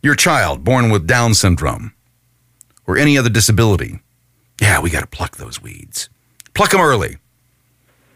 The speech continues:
so that we only have the best of society. That's what Hillary and her ilk are pushing.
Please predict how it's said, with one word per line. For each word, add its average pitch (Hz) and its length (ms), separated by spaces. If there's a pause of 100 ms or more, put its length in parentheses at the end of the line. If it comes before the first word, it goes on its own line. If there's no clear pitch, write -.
(760)
so - 140
that 85 100
we 101 120
only 98 200
have 85 260
the 73 60
best 73 320
of 80 60
society. - 640 (1800)
That's 139 320
what 101 120
Hillary 85 440 (340)
and 107 140
her 110 220
ilk 90 340 (400)
are 87 60
pushing. 80 480